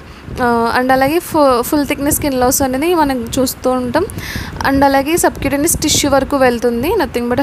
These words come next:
hypodermis వరకు వెళ్తుంది. ఆ, ఈ షర్ట్ లేదా లీజన్ అనేది మనకి విజిబుల్గా కనిపిస్తుంది. అది ఫౌల్ స్మెల్ కూడా వస్తుంటుంది. ఇక్కడైతే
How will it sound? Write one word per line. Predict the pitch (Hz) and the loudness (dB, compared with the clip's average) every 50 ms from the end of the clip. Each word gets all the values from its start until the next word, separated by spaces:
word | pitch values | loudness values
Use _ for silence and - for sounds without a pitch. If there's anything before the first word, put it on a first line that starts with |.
| 285 262 | 2 2
hypodermis | - - 233 226 226 233 233 247 254 - | 2 2 2 2 0 0 0 -2 0 0
వరకు | 240 233 233 - 247 | 0 0 0 0 2
వెళ్తుంది. | 233 233 233 226 233 233 233 240 240 302 415 - - - - - - - - - | 2 2 2 0 0 0 0 0 -2 -2 -4 -6 -8 -14 -14 -14 -12 -8 -2 0
ఆ, | 240 233 226 226 226 226 233 233 233 233 - - | 2 4 4 4 2 2 2 2 0 0 -2 -2
ఈ | 262 | -2
షర్ట్ | - - 262 233 233 | 0 2 0 0 0
లేదా | 240 240 247 240 247 | 0 0 2 2 2
లీజన్ | 247 247 240 226 240 247 | 2 2 2 2 0 0
అనేది | 240 240 233 233 | 0 0 0 0
మనకి | 247 254 247 247 - | -2 -4 -4 -4 -2
విజిబుల్గా | 247 240 220 220 220 226 226 240 | -2 -2 -2 0 0 0 0 0
కనిపిస్తుంది. | 240 262 240 226 233 254 - 240 247 269 359 | 0 0 0 0 -2 -4 -2 -2 -2 0 2
అది | 453 453 349 359 | 2 2 2 2
ఫౌల్ | - 311 269 233 240 | 2 2 4 4 2
స్మెల్ | 254 - 262 247 240 | 2 0 -2 -4 -2
కూడా | 226 240 233 233 | -2 0 0 0
వస్తుంటుంది. | 240 240 - - 226 220 220 220 220 | -2 -2 -4 -4 -4 -4 -4 -4 -4
ఇక్కడైతే | 220 - - 233 240 240 240 - 349 | -4 -4 -2 -2 -2 -2 -2 -2 -2